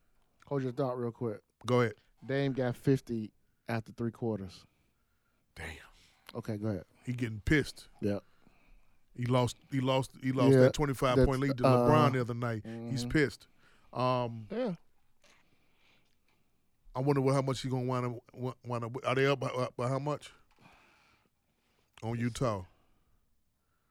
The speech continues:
Speaker 1: Yeah, he got nine threes. Jesus.
Speaker 2: Fuck. Whoever picked him on, on, on FanDuel or one of them sports betting sites, good co-, good
Speaker 1: Or,
Speaker 2: money to you.
Speaker 1: or fantasy. If you got him in your fantasy right now, he making you look good.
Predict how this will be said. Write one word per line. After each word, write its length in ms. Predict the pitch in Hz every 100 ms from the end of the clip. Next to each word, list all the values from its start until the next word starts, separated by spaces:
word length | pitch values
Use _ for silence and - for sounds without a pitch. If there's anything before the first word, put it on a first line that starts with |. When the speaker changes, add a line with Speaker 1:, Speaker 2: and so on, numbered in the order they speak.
| _ _ _ _ _ _ _ _ _ _ _ _
Speaker 1:
Yeah, 80 | 85 101
he 80 | 120
got 160 | 98
nine 360 | 101 117 120 113
threes. 540 | 120 123 110 95 85 _ _
Jesus. 220 | 113 104 82 64 _ _
Speaker 2:
Fuck. 720 | - - - 185 170 - - _ - - -
Whoever 340 | - 135 180 196
picked 280 | 165 202 202
him 140 | 196
on, 160 | 190 180
on, 160 | 175
on 200 | 165 156
FanDuel 720 | 143 190 202 202 180 202 208
or 200 | 180 139 123 - - - -
one 160 | - 147
of 120 | 180
them 140 | 180 170
sports 360 | - 190 180
betting 240 | 160 185 170
sites, 320 | 180 180 165
good 300 | 143 190 -
co-, 160 | 208 - 135 131 135
good 180 | 185
Speaker 1:
Or, 40 | 170
Speaker 2:
money 240 | 190 208
to 80 | 196
you. 320 | 180 202 170
Speaker 1:
or 200 | 117 127
fantasy. 580 | 117 143 160 160 135 123
If 60 | 123
you 80 | 160
got 160 | 139
him 100 | 123
in 60 | 113
your 120 | 113
fantasy 540 | - 156 175 139 131
right 240 | 117 117 113
now, 220 | 113 110
he 140 | 120 156
making 260 | 123 117
you 120 | 156
look 200 | 143 113
good. 440 | 104 143 143 107